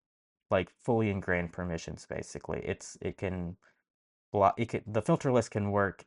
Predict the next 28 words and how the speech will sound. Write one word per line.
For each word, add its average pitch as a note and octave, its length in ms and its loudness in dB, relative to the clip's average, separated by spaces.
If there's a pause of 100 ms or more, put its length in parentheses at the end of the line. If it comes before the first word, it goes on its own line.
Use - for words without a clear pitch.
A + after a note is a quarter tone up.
in G#2+ 140 0
your G2 140 -2
browser F2+ 400 2
without, F2 420 0 (800)
uh, F2+ 260 4
requesting F#2 580 -2
to, F2+ 120 -6
like, F2 220 -2
read G#2 240 -2
or F2+ 100 0
modify F2 440 -4
the E2 80 -6
website E2 420 -6 (500)
in F#2+ 80 -6
that F#2 160 -2
kind F#2 200 -6
of F#2 60 -4
way. F2 420 0
Um, F2 340 -2 (380)
because A#2+ 260 0
it A2 80 -2
uses A2 400 0
these G2+ 180 -2
new G2+ 140 -2
browser F#2+ 400 2
A F#2+ 80 -2
P F#2+ 220 -4
Is, F#2 500 2